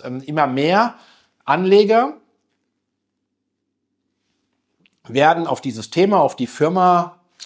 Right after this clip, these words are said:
gelenkt, werden, werden aufmerksam mit dem Ergebnis, dass immer mehr in diese Aktie hineinströmen, Institutionelle sie als Basisinvestment in ihren Portfolien hatten, überall hochgewichtet,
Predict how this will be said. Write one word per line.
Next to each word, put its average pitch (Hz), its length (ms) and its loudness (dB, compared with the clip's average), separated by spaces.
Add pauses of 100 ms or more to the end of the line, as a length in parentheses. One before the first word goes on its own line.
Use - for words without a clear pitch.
(140)
gelenkt, 190 720 0 (120)
werden, 135 680 0
werden 147 380 2
aufmerksam 202 960 0 (460)
mit 151 160 -4
dem 143 100 -2
Ergebnis, 156 640 -4
dass 135 200 -4
immer 160 200 0
mehr 143 200 0
in 135 40 -4
diese 139 260 -6
Aktie - 300 -8
hineinströmen, 156 960 -6
Institutionelle 139 800 -6
sie 127 160 -6
als 110 140 -12
Basisinvestment 147 840 -6
in 131 140 -16
ihren 117 240 -12
Portfolien 147 580 -4
hatten, 139 200 -6
überall 143 260 -8
hochgewichtet, 120 760 -6